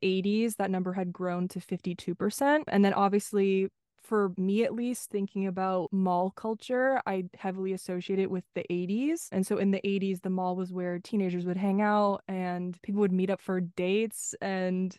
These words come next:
the article also talked about how music and movies kind of glamorized the idea of going to the mall with your friends. And then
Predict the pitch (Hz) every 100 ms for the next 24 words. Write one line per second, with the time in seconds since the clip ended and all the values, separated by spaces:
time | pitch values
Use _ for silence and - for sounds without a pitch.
0 | - 202 196 196 196 190 185 196 190 180
1 | - 180 180 180 - 185 180 175 175 175
2 | 185 - 190 196 190 196 185 180 175 185
3 | 196 180 170 180 175 175 175 170 175 185
4 | - - - 196 185 180 185 175 190 180
5 | 190 180 170 170 175 185 175 180 175 -
6 | 196 - - 220 208 208 208 202